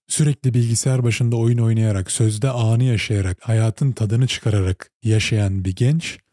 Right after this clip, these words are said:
belki kısa vadede mutlu oluyor, hayatını yaşıyor, fakat uzun vadede omurgasal problemler çekiyor. Testosteron seviyesi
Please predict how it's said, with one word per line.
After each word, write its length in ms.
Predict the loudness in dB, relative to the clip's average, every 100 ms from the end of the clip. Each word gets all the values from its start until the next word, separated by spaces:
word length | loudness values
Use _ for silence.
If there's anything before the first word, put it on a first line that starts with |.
| _ _ -4
belki 380 | -2 0 0 -2
kısa 340 | -2 -2 0
vadede 400 | 0 0 0 0
mutlu 380 | 0 0 -2 0
oluyor, 400 | 2 2 2 2
hayatını 500 | 2 2 0 0 0
yaşıyor, 480 | 0 -2 -2 -2 -2 _ _ _
fakat 300 | -2 0 0
uzun 320 | -2 0 2
vadede 500 | 2 0 0 0 -2 -4 _ _ _
omurgasal 680 | -2 0 2 0 0 0 -2
problemler 640 | 0 -2 0 0 2 0
çekiyor. 500 | 0 -2 -2 0 -2 -6 _ -4
Testosteron 640 | 0 0 0 -2 -2 0 0
seviyesi 680 | 0 0 2 0 0 -2